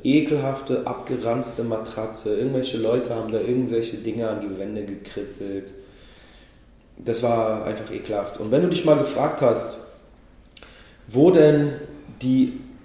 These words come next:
Mandarinen und, und Orangen mit den hässlichen Ekelflecken landen, dann sag ich dir, sie landen im Knast. Und dann kriegst du irgend so ein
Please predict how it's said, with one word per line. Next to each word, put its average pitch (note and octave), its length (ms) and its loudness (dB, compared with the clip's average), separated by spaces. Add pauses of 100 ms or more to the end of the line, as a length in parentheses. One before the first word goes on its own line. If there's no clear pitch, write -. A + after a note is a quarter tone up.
(800)
Mandarinen C#3 760 2
und, B2 320 0 (400)
und A#2+ 280 -2
Orangen C3+ 640 4
mit A#2 140 0
den A#2 80 2
hässlichen C#3 920 -2
Ekelflecken C3 920 4
landen, C3+ 880 0
dann A2+ 160 -2
sag A#2 160 2
ich - 100 -4
dir, C3+ 140 -2
sie G#2+ 100 -2
landen A#2 220 0
im A2+ 120 -2
Knast. - 460 -10 (1200)
Und A2 80 -8
dann A2+ 140 2
kriegst D#3 260 2
du D3+ 60 8
irgend D3 240 4
so C#3+ 120 4
ein B2 160 6